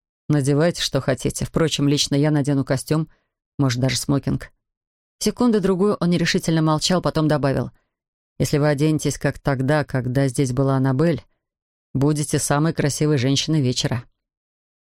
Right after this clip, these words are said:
Вот теперь стало похоже на то, что он решил за ней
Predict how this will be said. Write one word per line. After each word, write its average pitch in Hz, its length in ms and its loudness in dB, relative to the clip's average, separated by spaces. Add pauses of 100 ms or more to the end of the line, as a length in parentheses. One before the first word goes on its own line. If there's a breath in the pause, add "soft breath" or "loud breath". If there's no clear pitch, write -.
(180)
Вот 196 280 0
теперь 240 420 0
стало 202 380 0
похоже 170 520 -2
на 165 160 0
то, 147 220 -2
что - 220 -2
он 143 100 2
решил 139 320 0
за 131 140 0
ней 131 280 0